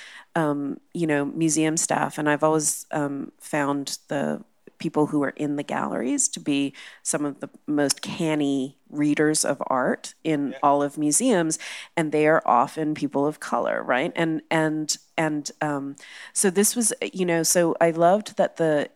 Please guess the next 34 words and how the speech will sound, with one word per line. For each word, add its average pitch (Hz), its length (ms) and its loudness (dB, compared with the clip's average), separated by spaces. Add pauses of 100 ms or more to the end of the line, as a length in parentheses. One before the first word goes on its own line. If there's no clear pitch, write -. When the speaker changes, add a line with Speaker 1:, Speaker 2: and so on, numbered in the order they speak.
Speaker 1:
exhibition 160 720 0
got 156 340 2
her 170 180 -2
so 170 360 2
excited 156 500 0
that 147 160 2
she - 240 -2
was 151 380 2 (360)
kind 175 200 2
of, 160 260 -2
you 180 260 0
know, 156 440 4
sort 165 200 -2
of 160 120 -6
playing 226 320 0
that 190 180 -2
role. 196 260 2 (400)
But, - 300 2
you 208 160 0
know, 190 140 4
the 185 200 0
other 277 200 4
thing 254 220 0
that 185 120 0
really 170 220 0
struck - 500 0
me 160 280 2
about 165 320 2
that - 180 0
show 226 480 0
is - 160 0
that 180 200 2
it 190 160 -2
was 202 180 -2